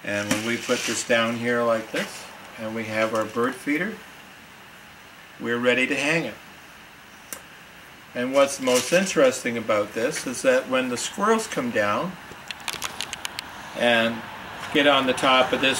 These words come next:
thing, and watch what happens. You get this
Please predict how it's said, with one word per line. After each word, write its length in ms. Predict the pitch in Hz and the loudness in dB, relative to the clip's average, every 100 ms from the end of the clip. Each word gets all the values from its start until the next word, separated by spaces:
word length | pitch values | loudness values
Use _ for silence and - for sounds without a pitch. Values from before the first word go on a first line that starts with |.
| - | 2
thing, 300 | 139 165 165 | 2 2 2
and 240 | 127 131 | 0 4
watch 240 | 147 165 170 | 6 6 4
what 140 | 147 | 4
happens. 380 | 143 139 - - - - - - - - - - - - - - - - - | 4 4 2 -2 0 0 -2 -6 -2 -2 -4 -10 -10 -10 -10 -10 -12 -14 -6
You 100 | 262 | -4
get 340 | - 226 247 - | 2 4 4 4
this 240 | 185 | 0